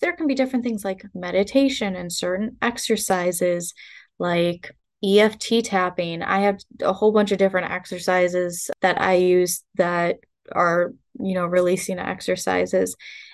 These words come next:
And so there's a whole bunch of different ways to do it. It's just what works best for you. But the main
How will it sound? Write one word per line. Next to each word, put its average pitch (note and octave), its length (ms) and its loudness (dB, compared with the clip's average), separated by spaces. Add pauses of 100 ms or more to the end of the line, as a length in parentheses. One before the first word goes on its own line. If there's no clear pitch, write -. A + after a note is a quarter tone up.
(140)
And F#3+ 440 2
so A#3 100 4
there's B3+ 160 6
a D#4 80 4
whole F4+ 160 2
bunch D#4 180 2
of G#3+ 60 4
different G3 280 -2
ways F3 180 -4
to E3+ 80 -14
do D#3 160 -2
it. - 80 -8
It's - 120 -8
just G#3 200 -8
what F#3 340 0
works F3+ 240 0
best E3+ 240 -4
for - 80 -6
you. F3 160 -2
But F3 280 -2
the F#3+ 100 6
main G3+ 420 4